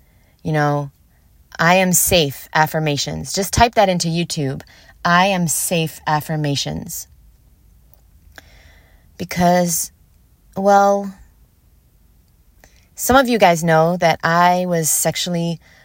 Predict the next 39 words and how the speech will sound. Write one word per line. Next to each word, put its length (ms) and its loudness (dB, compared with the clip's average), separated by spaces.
abused 480 -4
as 160 0
a 60 -6
kid. 320 -2
I 100 2
was 180 -4
raped, 460 -4
uh, 120 -10
many 400 0
times 680 -2
as 360 -2
a 240 -4
very 240 0
young 240 0
child, 560 0
and 160 -2
many 240 2
of 100 0
you 180 -2
were 200 4
as 200 0
well. 380 0
As 140 -8
a 20 -4
child, 460 0
as 100 -4
a 60 -6
teenager, 480 -2
maybe 180 -2
in 80 -2
your 80 -2
twenties 540 -4
or 200 -4
thirties 340 -4
or 80 -2
forties. 640 -6
And 100 -10
I'm 220 -10
sorry, 680 -4